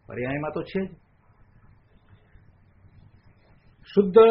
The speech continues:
જીવ વસ્તુ ત્રિકાળ એકરૂપ અભેદ છે. ભગવાન આત્મા અભેદ છે, એને કોઈ ભેદ નથી. ત્રણેય કાળ એકરૂપ છે અને એક રૂપે એ પરિણમી રહ્યો છે. સમજવા માટે આપણે ભેદ કરીને સમજીએ છીએ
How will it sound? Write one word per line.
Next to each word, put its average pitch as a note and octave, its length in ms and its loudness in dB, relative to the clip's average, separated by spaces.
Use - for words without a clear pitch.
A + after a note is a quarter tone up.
જીવ G3 260 0
વસ્તુ F3 340 -2
ત્રિકાળ F#3 440 2
એકરૂપ G3 460 4
અભેદ B2 460 -4
છે. - 200 -20
ભગવાન C3 380 -4
આત્મા C#3+ 460 -2
અભેદ D3 340 -4
છે, E3+ 160 -6
એને C#3+ 180 -6
કોઈ C3+ 220 -6
ભેદ C3 280 -4
નથી. C#3+ 320 -8
ત્રણેય F3 300 0
કાળ F3+ 240 4
એકરૂપ F3+ 340 -2
છે F3 180 -6
અને D3 240 -10
એક F3 180 -2
રૂપે D#3+ 300 -8
એ D3+ 80 -6
પરિણમી B2+ 400 -4
રહ્યો A2+ 220 -4
છે. - 140 -20
સમજવા F#3+ 420 4
માટે G3 260 4
આપણે F3 240 0
ભેદ D#3 320 4
કરીને D#3 280 -2
સમજીએ B2 440 -6
છીએ C#3 200 -12